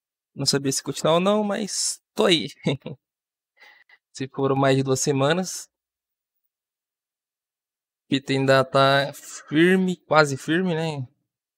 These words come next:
Tem três dias que o Matheus faltou aí. <laughs> De vez em quando o outro falta. Quem tá mais firme assim, digamos que seja eu e o Jonathan, mas o Juninho também tá bem firme assim, quase todos os dias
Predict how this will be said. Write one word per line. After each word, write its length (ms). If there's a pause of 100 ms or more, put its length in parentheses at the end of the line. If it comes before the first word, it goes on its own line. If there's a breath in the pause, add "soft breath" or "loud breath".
Tem 140
três 240
dias 180
que 80
o 60
Matheus 880 (340)
faltou 360
aí. 360 (240)
<laughs> 640 (680)
De 80
vez 100
em 40
quando 260
o 80
outro 360
falta. 760 (280)
Quem 100
tá 160
mais 340
firme 240
assim, 260
digamos 360
que 80
seja 160
eu 400
e 60
o 80
Jonathan, 400
mas 420
o 140
Juninho 280
também 280
tá 300
bem 260
firme 260
assim, 340 (1500)
quase 320
todos 400
os 160
dias 720